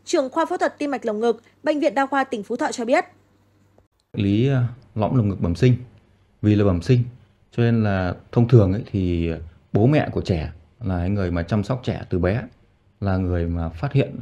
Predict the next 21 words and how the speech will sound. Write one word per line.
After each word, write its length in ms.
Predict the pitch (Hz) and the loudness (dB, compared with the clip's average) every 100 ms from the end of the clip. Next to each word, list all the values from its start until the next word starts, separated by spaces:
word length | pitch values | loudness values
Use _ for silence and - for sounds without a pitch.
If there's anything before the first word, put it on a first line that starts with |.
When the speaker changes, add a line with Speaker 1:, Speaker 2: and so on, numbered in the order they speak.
| 101 | -4
Speaker 2:
ra 280 | 104 101 98 | -4 -4 -6
cái 300 | 92 87 113 135 - | -6 -6 -6 -10 -10
tình 140 | 92 85 | -8 -4
trạng 220 | 107 - - - | -4 -6 -14 -10
có 160 | 87 | -6
lõm 200 | 107 - | -4 -4
lồng 140 | 101 90 | -4 -4
ngực 120 | - - | -8 -10
của 120 | - | -8
trẻ 260 | 85 73 - _ | -6 -8 -12 _
đầu 140 | 98 87 | -6 2
tiên. 240 | 120 110 - - _ - 110 | 4 4 0 -16 _ -16 -4
Với 220 | 95 107 120 | 0 0 -2
các 80 | 123 | -4
cái 100 | 135 | -2
đặc, 100 | 101 - | -2 -4
đặc 160 | 104 | -4
điểm 280 | 110 85 76 | 0 0 -2
của 100 | 87 | -4
trẻ 220 | 85 82 - | -2 -4 -2
là, 320 | 87 85 | -2 -2